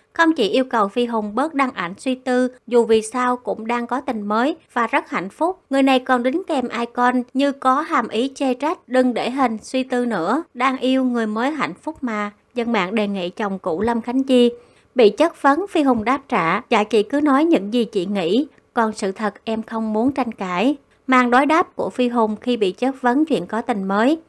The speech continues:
Đây không phải là lần đầu tiên Phi Hùng bị soi mói chuyện có tình mới sau khi chia tay Lâm Khánh Chi. Thời gian qua, Phi Hùng thường xuyên đăng ảnh thân mật bên gái lạ. Nhiều người cho rằng anh có tình mới nhanh chóng. Tuy nhiên, Phi Hùng cũng đã đính chính cho biết cạnh mình chính là mẫu ảnh chụp chung.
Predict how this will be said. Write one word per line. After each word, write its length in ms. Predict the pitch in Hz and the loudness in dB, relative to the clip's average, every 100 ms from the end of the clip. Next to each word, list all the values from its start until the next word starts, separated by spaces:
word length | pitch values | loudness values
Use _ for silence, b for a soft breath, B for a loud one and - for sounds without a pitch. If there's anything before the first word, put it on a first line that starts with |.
| _ | _
Đây 100 | 285 | -2
không 180 | 330 339 | 0 0
phải 180 | 320 226 | 2 2
là 120 | 240 | 2
lần 180 | 233 226 | 2 2
đầu 140 | 220 | 0
tiên 260 | 220 254 254 | 0 0 0
Phi 160 | 254 254 | 0 2
Hùng 240 | 247 208 | 2 0
bị 160 | 202 190 | -2 -2
soi 180 | 233 | -4
mói 240 | 226 226 269 | -2 0 0
chuyện 240 | 269 190 | -2 -4
có 160 | 180 240 | -4 -4
tình 200 | 262 214 | -4 -4
mới 260 | 202 220 | -4 -2
sau 220 | 269 - 247 | -4 -6 -4
khi 160 | 254 | -4
chia 180 | 240 240 | -4 -6
tay 220 | 233 233 | -4 -4
Lâm 200 | 226 226 | -2 -4
Khánh 220 | 226 240 | -4 -6
Chi. 300 | 302 254 247 240 B _ | 0 2 2 2 B _
Thời 140 | 269 | -2
gian 200 | 247 269 | 0 0
qua, 280 | 269 269 269 269 | 6 6 6 4
Phi 140 | 302 | 2
Hùng 180 | 302 233 | 2 2
thường 200 | 226 220 | -2 -4
xuyên 320 | 214 247 240 | 0 0 0
đăng 140 | 233 240 | -2 -2
ảnh 200 | - 190 | -4 -4
thân 260 | 247 226 | -4 -2
mật 180 | 214 190 | -2 -2
bên 200 | 220 226 | -4 -2
gái 180 | 220 254 | 0 2
lạ. 300 | 262 185 175 b | 2 2 -2 b
Nhiều 160 | 240 233 | 0 0
người 220 | 226 226 | 2 0
cho 200 | 220 247 | 0 -2
rằng 240 | 240 214 202 | 0 -2 -2
anh 220 | 220 220 | -8 -6
có 140 | 226 | -6
tình 180 | 262 240 | -4 -4
mới 220 | 202 202 | -2 -2
nhanh 220 | 254 254 | 0 -2
chóng. 320 | 214 214 226 320 - _ | -2 0 0 0 -4 _
Tuy 100 | - | 0
nhiên, 260 | 277 277 269 | 4 6 6
Phi 160 | 269 262 | 4 2
Hùng 200 | 240 196 | 0 0
cũng 160 | 190 208 | -6 -4
đã 120 | 190 | -2
đính 280 | 220 247 269 | 0 0 2
chính 220 | 254 302 - | 0 0 0
cho 140 | 269 | -2
biết 340 | 240 311 - | 0 -4 -6
cạnh 260 | - 185 196 | -10 -6 -2
mình 180 | 214 202 | 0 -2
chính 280 | 208 240 294 | -4 -4 0
là 180 | 254 | 0
mẫu 220 | 196 185 165 | 0 -2 -4
ảnh 220 | 190 190 | -4 -6
chụp 160 | 233 220 - | -6 -8 0
chung. 240 | 240 240 | 2 2